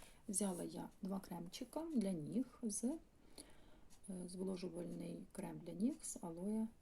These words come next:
вера, сімдесят п'ять мілілітрів. Е, особлива формула.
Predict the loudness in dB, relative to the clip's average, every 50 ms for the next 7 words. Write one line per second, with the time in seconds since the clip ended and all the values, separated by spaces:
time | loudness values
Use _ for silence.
0 | -18 -18 -18 -18 -18 -18 -18 -20 -20 -20 -20 -20 -20 -14 -12 -10 -8 -6 -6 -6
1 | -4 -6 -6 -6 -8 -10 -10 -12 -10 -8 -6 -6 -6 -4 -6 -6 -6 -6 -6 -6
2 | -6 -6 -6 -4 0 0 0 0 0 -2 -4 -4 -4 -6 -14 -18 -16 -16 -16 -16
3 | -18 -20 -20 -18 -18 -18 -18 -18 -18 -20 -20 -20 -12 -10 -8 -6 -4 0 2 2
4 | 2 2 0 -2 -2 -2 -2 0 2 2 4 4 4 4 4 4 2